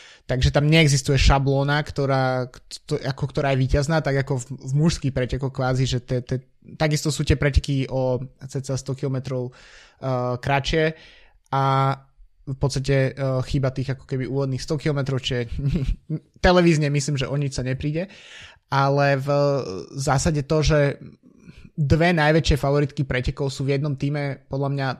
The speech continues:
to je ako keby väčšia istota, že tam treba niečo robiť a nejakým spôsobom to rozbíjať alebo skúšať nejaký iný, eh, inú štruktúru, eh, ako pri mužských, eh, pri tom mužskom ekvivalente, kde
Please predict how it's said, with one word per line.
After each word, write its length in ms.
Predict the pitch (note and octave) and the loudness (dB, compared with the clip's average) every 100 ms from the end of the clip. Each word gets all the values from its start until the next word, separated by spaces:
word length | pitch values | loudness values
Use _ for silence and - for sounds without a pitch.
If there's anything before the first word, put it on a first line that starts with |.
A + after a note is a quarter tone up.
| _ | _
to 320 | D3+ D3 D3+ | 0 2 2
je 480 | C#3+ C3+ C3+ C3+ C3 - _ _ _ _ | 2 2 2 0 -4 -10 _ _ _ _
ako 200 | - C3+ | -10 -6
keby 160 | C3+ C#3 | -2 -2
väčšia 420 | C3 C#3+ - D3+ | 0 0 -2 -4
istota, 840 | - C3 - C#3 C#3 C3+ C3 B2+ - | -4 -8 -6 -8 -6 -4 -4 -6 -8
že 240 | C3+ C3+ | -6 -6
tam 220 | C3 C#3 C3 | -4 -6 -4
treba 280 | C#3 C3 | -2 -2
niečo 320 | C3+ C3 B2+ C#3+ | -4 -4 -4 -4
robiť 360 | B2 C3 D#3+ | -2 0 -2
a 80 | - | -2
nejakým 220 | C3+ B2+ C3+ | -6 -4 -6
spôsobom 300 | C3 C3+ C#3 | -6 -6 -4
to 100 | C#3 | -4
rozbíjať 560 | C3 C3 C3+ C3+ C3+ C3 | -4 -4 -2 -2 -2 -2
alebo 180 | B2+ | -4
skúšať 380 | C3 - C#3 C#3+ | -6 -6 -6 -4
nejaký 260 | C3+ C3 - - | -4 -6 -10 -8
iný, 380 | D3+ D3 C3+ C3 - - - - - | -4 -4 -4 -8 -16 -20 -20 -20 -14
eh, 300 | - C3+ C3+ | -4 0 0
inú 160 | C#3 D#3 | 0 0
štruktúru, 840 | D3 - D3 - D#3 D3+ E3+ D#3+ - | 0 -2 -4 -2 -4 -2 -2 -6 -12
eh, 420 | C#3+ C3+ C3 - _ _ _ _ | -8 -6 -6 -10 _ _ _ _
ako 460 | C#3 C3+ - C3+ C3 | -2 -2 -2 -2 -2
pri 360 | C3+ C3 C3 | -2 0 0
mužských, 420 | C3 D3 C#3 C#3+ - - | 0 -2 -2 -6 -6 -10
eh, 520 | C3+ C3 B2+ B2+ B2+ | -8 -6 -6 -6 -8
pri 180 | C3 C3+ C3 | -10 -12 -12
tom 180 | - C#3 | -8 -4
mužskom 300 | C#3+ C3 C3+ | -4 -4 -6
ekvivalente, 540 | C3 C#3 C3 C3 B2 B2+ | -4 -4 -4 -6 -6 -6
kde 400 | A#2+ A#2+ A#2 | -4 -4 -6